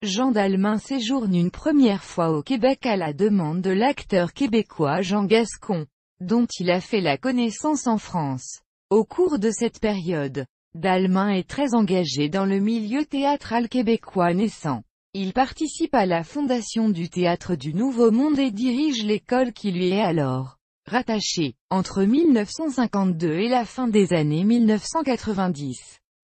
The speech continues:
le public québécois le voit dans de nombreuses pièces du répertoire classique. Entre mille neuf cent soixante-dix-neuf et deux mille six,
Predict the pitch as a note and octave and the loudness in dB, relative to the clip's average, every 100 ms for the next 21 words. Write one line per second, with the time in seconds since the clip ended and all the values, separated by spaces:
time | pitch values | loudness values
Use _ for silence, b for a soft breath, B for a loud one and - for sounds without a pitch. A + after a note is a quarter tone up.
0 | E3+ D#3+ D3 G#3+ F#3+ A3 B3+ - A#3 F#3+ | -4 -2 -2 -6 -4 -2 -2 -4 -2 0
1 | F#3 - E3+ D#3 F#3 A3+ F3+ E3+ G#3 G#3+ | -2 -2 -2 0 0 0 0 2 2 0
2 | E3+ E3 A3 B3+ A3 B3+ - - F#3+ F#3 | 0 0 2 2 2 0 -2 -6 -2 -2
3 | D#3 E3+ F3+ C4+ B3+ A3+ - - C#3+ E3+ | -2 -4 0 0 -2 -4 -8 -4 -2 -2
4 | F3 - A3 G#3 - F3+ - - - _ | -4 -4 -4 -4 -8 -12 -12 -20 -20 _
5 | _ G3+ G#3 - D#3 E3+ B3+ A3+ F3 - | _ 0 0 -2 -4 0 2 2 2 -2
6 | C#4+ C#4 C4+ - D4+ C4 A#3 G3+ F#3 E3+ | -6 -4 -6 -4 -4 -2 -2 0 2 0
7 | - D#3+ F3+ G3+ F#3+ F3 - D#3 C3 - | -2 0 4 4 4 0 -6 -10 -10 -10